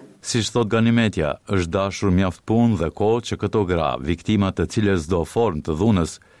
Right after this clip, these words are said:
t'i bëjnë në ball stigmatizimit nga rrethi, por edhe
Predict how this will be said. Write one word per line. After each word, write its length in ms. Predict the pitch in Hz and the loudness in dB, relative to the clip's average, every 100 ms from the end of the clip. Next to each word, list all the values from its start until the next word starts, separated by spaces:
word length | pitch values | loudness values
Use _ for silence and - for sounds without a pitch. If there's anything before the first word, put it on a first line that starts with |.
| - | -4
t'i 80 | 113 | -2
bëjnë 300 | 101 131 117 | 0 2 2
në 60 | 87 | 0
ball 300 | 98 95 82 | 0 -2 -4
stigmatizimit 880 | - - 87 90 82 87 104 107 76 | -6 -4 0 0 0 0 2 0 0
nga 160 | 80 78 | 0 0
rrethi, 460 | 80 101 92 87 78 - - | 0 -2 0 -2 -2 -8 -10
por 160 | - 117 117 | -2 0 2
edhe 160 | 107 | 0